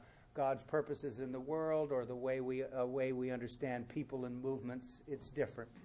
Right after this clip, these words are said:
I've mentioned this to you before. Luke is the Shakespeare of the New Testament. His Greek is the best, and it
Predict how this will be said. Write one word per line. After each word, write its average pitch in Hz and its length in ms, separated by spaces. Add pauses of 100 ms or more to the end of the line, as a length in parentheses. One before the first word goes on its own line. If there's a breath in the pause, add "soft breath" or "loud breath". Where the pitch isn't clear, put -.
(880 loud breath)
I've 127 160
mentioned 143 380
this 139 160
to - 140
you 147 160
before. 135 540
Luke 151 340
is 139 220
the 123 140
Shakespeare 165 1120 (840 loud breath)
of 131 200
the 139 80
New 139 180
Testament. 151 600
His 127 140
Greek 127 300
is 117 100
the - 80
best, 170 460 (300)
and 123 180
it 123 100